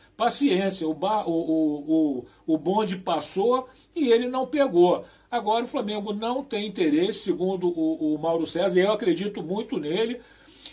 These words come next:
e dizendo o seguinte, o Dedé tem trinta e um anos, tem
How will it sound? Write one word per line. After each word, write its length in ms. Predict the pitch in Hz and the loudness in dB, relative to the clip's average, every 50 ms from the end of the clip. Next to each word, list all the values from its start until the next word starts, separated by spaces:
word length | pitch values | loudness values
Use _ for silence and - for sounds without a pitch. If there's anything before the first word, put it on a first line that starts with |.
| - _ - | -20 _ -12
e 160 | - 214 220 | -10 -8 -8
dizendo 360 | 214 247 233 185 226 247 262 | -6 -6 -4 -2 0 0 0
o 40 | 269 | 0
seguinte, 720 | - - 302 311 247 208 208 202 180 180 - - 170 170 - | 0 0 0 0 2 0 0 0 0 0 -2 -4 -4 -6 -8
o 280 | - 208 202 196 196 185 | -8 -6 -4 -2 0 0
Dedé 320 | 185 214 208 180 226 233 | 0 0 0 2 2 0
tem 180 | 226 254 240 - | 0 -2 -4 -4
trinta 300 | - 240 277 277 277 277 | 0 0 0 2 2 0
e 20 | |
um 180 | 220 196 165 156 | 0 0 0 0
anos, 540 | 160 175 190 202 214 220 220 - - - _ _ _ _ _ - | 0 0 0 0 -2 -6 -8 -8 -10 -12 _ _ _ _ _ -4
tem 320 | - 208 220 220 190 - | -2 0 0 0 -2 -4